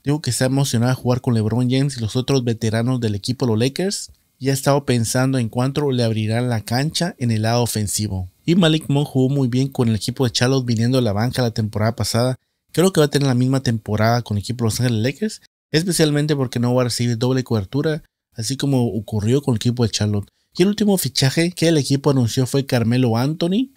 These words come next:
y para mí el fichaje de Carmelo Anthony era lo que yo esperaba en la agencia libre. Por fin vamos a ver la pareja LeBron James con Carmelo Anthony durante la temporada. Ahora vemos también que el equipo también anunció de que los Lakers llegaron a un acuerdo para volver a firmar a Talen Horton Tucker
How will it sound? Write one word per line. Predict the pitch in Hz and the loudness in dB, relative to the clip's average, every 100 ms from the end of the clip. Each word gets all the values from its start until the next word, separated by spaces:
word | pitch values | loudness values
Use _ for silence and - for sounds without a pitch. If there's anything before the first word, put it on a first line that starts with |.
| - | -2
y | 175 | 0
para | 175 139 | 4 4
mí | 131 | 4
el | 143 | 2
fichaje | 147 120 131 135 | 0 -2 0 0
de | 139 | 0
Carmelo | 120 117 123 123 | 0 2 2 0
Anthony | 135 143 139 131 | 0 0 0 0
era | 131 | 0
lo | 147 139 | 0 0
que | 117 | -2
yo | 113 | -2
esperaba | - 120 117 127 | -2 0 2 2
en | |
la | 117 | 0
agencia | - 127 127 120 | 0 -2 0 -2
libre. | 110 131 156 175 _ _ _ _ - | -2 -2 -4 -6 _ _ _ _ -4
Por | 120 | -2
fin | 160 196 | 2 2
vamos | 214 202 - | 4 2 2
a | 147 | 2
ver | 151 156 - _ _ _ | 2 0 -4 _ _ _
la | 120 113 | -4 0
pareja | 107 117 120 143 | 0 2 2 0
LeBron | 131 113 117 | 0 0 0
James | 120 131 - | 0 -2 0
con | 135 | -2
Carmelo | 120 110 123 123 | 0 0 2 2
Anthony | 147 180 180 160 | 0 0 -2 0
durante | 139 127 120 | 0 0 0
la | 113 | -2
temporada. | 113 107 104 98 104 101 _ _ _ | -2 -4 -2 -2 -2 -4 _ _ _
Ahora | - 160 | 0 2
vemos | 165 165 170 | 2 2 0
también | 135 143 | 0 0
que | 143 | 0
el | 123 | 0
equipo | 113 135 | -2 -4
también | 131 120 127 | -2 0 0
anunció | 127 113 107 131 143 165 - | 2 0 0 2 0 0 -4
de | 160 | 0
que | 170 | 2
los | 160 | 4
Lakers | 120 127 139 | 2 2 2
llegaron | 120 123 | 2 2
a | 135 | 0
un | |
acuerdo | 123 - 117 131 | 0 0 0 0
para | - 120 | 0 0
volver | 107 110 120 | 0 0 0
a | 127 | 0
firmar | - 110 110 123 | -2 -2 0 0
a | 127 | -2
Talen | - 127 120 | 0 -2 0
Horton | 131 131 117 | -2 -2 -2
Tucker | 131 139 170 180 | -2 -2 -2 -4